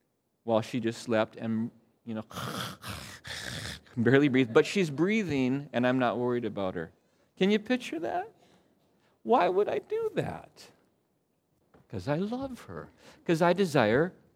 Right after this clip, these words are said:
her good. I think that's a, a, a workable picture of love. Here's, here's some thoughts. Keep that in mind as I read some thoughts here. When we say we love,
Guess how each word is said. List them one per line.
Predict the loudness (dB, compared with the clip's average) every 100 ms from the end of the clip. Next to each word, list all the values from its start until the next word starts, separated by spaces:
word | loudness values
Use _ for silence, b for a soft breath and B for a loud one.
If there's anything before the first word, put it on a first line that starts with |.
| _ -12
her | -4
good. | 0 0 0 -6 _ _ _ _ _ _ _ _ _ 2
I | 2
think | 2 2
that's | 2 2
a, | -4 _
a, | 0 2
a | 4 4
workable | 6 6 6 6 6 4 B B B B B _ _ _ _ _ _ 2
picture | 2 4 2 2
of | 4
love. | 4 6 4 2
Here's, | -2 -4 -2
here's | 0 0
some | -2 -4
thoughts. | 0 0 0
Keep | -6 -2
that | 0 0
in | 0
mind | 0 0
as | 0 0
I | -2 -4
read | -6 -8
some | -8 -12
thoughts | -6 -4 -4 -6
here. | -10 B B B
When | 4 4
we | 4
say | 4 10 12
we | 10 8
love, | 10 12 10 6